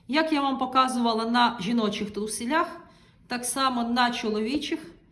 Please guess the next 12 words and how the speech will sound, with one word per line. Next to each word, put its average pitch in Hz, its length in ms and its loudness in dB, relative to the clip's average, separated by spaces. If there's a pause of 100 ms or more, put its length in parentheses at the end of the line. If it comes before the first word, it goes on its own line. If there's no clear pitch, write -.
(380)
ми 269 200 0
вивертаємо 262 680 0
в 208 80 -2
даному 247 340 2
випадку 220 540 -4
і 240 120 -4
бік, 330 340 -2 (460)
і 311 140 0
ластовицю 262 640 -2
вивертатимемо 196 720 -2
так 220 220 -8
само. 170 440 -10